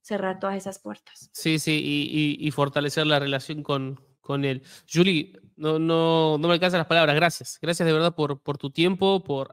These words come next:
Speaker 2: animarte a contar tu testimonio, porque creo que es de bendición, porque creo que nos, nos recuerda, siento que a veces nos, no-, nos olvidamos que hay un mundo espiritual y solo nos movemos en el mundo material, ¿sabes? Y no, no, olvidamos que, que estamos en medio de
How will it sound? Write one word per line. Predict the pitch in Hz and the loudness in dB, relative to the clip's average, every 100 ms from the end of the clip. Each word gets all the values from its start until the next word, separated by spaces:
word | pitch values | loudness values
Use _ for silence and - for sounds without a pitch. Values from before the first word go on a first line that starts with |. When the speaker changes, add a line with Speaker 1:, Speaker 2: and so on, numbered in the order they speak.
| - | -10
Speaker 2:
animarte | 147 147 175 240 226 | -6 0 2 2 0
a | 185 | -2
contar | 180 185 180 | -2 -2 -4
tu | |
testimonio, | 170 156 160 156 170 175 180 - - - - | -4 -6 -4 -4 0 0 0 -4 -20 -20 -12
porque | - 135 135 | -8 -6 -4
creo | 175 160 | 2 2
que | 151 | 2
es | 156 | 2
de | 151 | 4
bendición, | 143 131 127 156 170 | 2 -2 -2 0 0
porque | 143 131 | -2 -4
creo | 135 147 135 | -2 0 0
que | 135 131 | -2 -2
nos, | 135 - - _ _ _ _ _ _ _ | -2 -4 -12 _ _ _ _ _ _ _
nos | 156 151 | -2 2
recuerda, | 147 196 208 170 | 2 4 4 4
siento | 185 185 | 0 2
que | 175 | 2
a | |
veces | 180 170 156 | 2 0 -2
nos, | 143 143 - _ 160 | -4 -4 -8 _ -10
no-, | 151 120 | -8 -6
nos | 143 143 | -6 -2
olvidamos | 143 147 180 160 - | 2 4 4 4 0
que | |
hay | 143 | -2
un | 143 | 0
mundo | 143 | -2
espiritual | 131 139 139 147 | -2 -4 -2 -2
y | |
solo | 151 165 | 0 2
nos | 147 | 4
movemos | 151 165 170 - | 4 2 -2 -4
en | |
el | 143 | -4
mundo | 151 156 | -4 -4
material, | 139 127 143 139 131 | -4 -4 -2 -2 -2
¿sabes? | 139 151 180 - | -4 -2 -4 -2
Y | 139 131 | -2 -2
no, | 135 147 143 | -2 -4 -4
no, | - - | -8 -8
olvidamos | - 151 147 175 185 - | 0 2 4 4 4 0
que, | 139 131 135 147 _ - | -4 -8 -8 -12 _ -8
que | |
estamos | 135 175 170 - | 0 0 0 -6
en | 151 | -4
medio | 160 156 | -2 -2
de | 147 135 | -2 -6